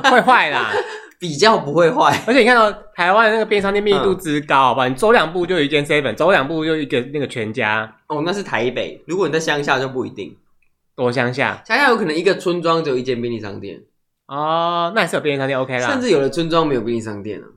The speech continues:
Speaker 1: 这种，我，我，像这些时候我就很希望，花-，花莲就只有全家跟seven，我就很希望有莱尔富。
Speaker 2: 花莲没有莱尔富吗？
Speaker 1: 没有啊。
Speaker 2: 为什么花莲会没有莱尔富？
Speaker 1: I don't know。
Speaker 2: 那花莲有全联吗？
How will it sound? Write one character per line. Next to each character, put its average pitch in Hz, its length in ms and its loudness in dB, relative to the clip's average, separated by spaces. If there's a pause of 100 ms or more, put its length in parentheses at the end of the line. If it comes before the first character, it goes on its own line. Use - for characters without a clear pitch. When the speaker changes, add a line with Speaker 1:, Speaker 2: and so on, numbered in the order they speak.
(800)
Speaker 1:
这 233 100 -8
种， 131 160 -2
我， 196 180 0
我， 139 120 -4
像 214 200 0
这 202 60 0
些 202 100 2
时 202 60 -4
候 143 60 -2
我 151 40 -4
就 160 60 -2
很 135 100 0
希 143 200 -8
望， 156 160 -2
花-， 202 260 0
花 208 200 4
莲 175 120 0
就 175 60 -2
只 160 100 -10
有 131 260 -2
全 120 300 -8
家 127 200 0
跟 127 200 -2
seven， 113 400 -6
我 104 40 -10
就 190 80 -2
很 131 80 0
希 120 140 -8
望 143 80 0
有 98 80 -2
莱 98 200 -4
尔 92 80 -8
富。 101 200 -18 (100)
Speaker 2:
花 311 120 -2
莲 262 120 -2
没 233 100 0
有 240 60 4
莱 220 120 4
尔 202 80 2
富 269 160 -4
吗？ 269 340 -2
Speaker 1:
没 123 160 -4
有 143 100 2
啊。 113 480 0
Speaker 2:
为 392 120 0
什 349 60 2
么 190 60 2
花 226 120 2
莲 214 120 0
会 220 120 -2
没 180 100 -4
有 160 100 -2
莱 135 80 -2
尔 120 120 -2
富？ 117 320 -8
Speaker 1:
I 135 120 -8
don't 131 180 -2
know。 165 540 0
Speaker 2:
那 226 100 -2
花 233 140 2
莲 165 220 0
有 101 720 -2
全 131 240 -6
联 131 140 -4
吗？ 139 200 -10